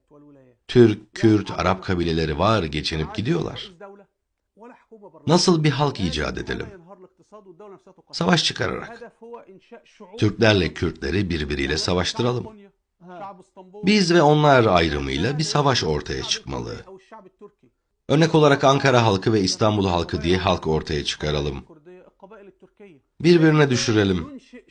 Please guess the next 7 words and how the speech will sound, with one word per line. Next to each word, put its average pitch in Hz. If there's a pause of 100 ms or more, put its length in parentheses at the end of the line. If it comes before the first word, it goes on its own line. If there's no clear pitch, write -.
(480)
Federal 80
yönetim 73
bunu 78
gerçekleştirmek 71
için 80
kurulan 69
komplodur. 65